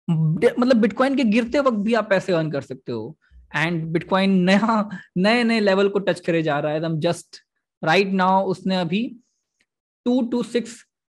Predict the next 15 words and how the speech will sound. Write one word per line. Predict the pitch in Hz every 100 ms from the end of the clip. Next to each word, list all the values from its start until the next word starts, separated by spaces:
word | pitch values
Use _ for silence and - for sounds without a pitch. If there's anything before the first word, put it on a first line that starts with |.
| _ _ _
सिक्स, | - 233 - - _ _ _
मतलब | 147 170
ट्वेंटी | 185 190
थाउजेंड | 208 214
सिक्स | 214 226 -
हंड्रेड | 196 196
के | 190
लेवल | 175 185
को | 196
भी | 202
almost | 180 190 -
टच | 175
कर | - 160
दिया | 170 160
है। | 196 247